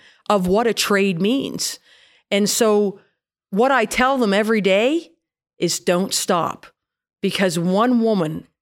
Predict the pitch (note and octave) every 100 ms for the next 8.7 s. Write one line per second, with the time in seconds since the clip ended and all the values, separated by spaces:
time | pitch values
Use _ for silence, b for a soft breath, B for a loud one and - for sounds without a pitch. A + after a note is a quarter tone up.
0 | _ - F#3+ F3+ F3 F#3 E3 - G3+ F3+
1 | D3 - - - F3 E3 D#3+ - A3+ A3
2 | C#3 - - D#3 D#3 E3 D#3 - D#3 -
3 | _ b b b b F#3 F3+ F3+ G3 G#3+
4 | G#3 F3+ E3 D#3 G#3+ G3+ E3 - G3+ G#3+
5 | G3+ G3 F#3+ G3 F#3 F#3 E3+ F#3 F#3 F#3
6 | E3+ F3+ G3 C#4+ D#4+ _ _ _ _ _
7 | _ _ _ _ - B3 A#3+ G3 A#3 D4
8 | G#3 - - - E2 F#3+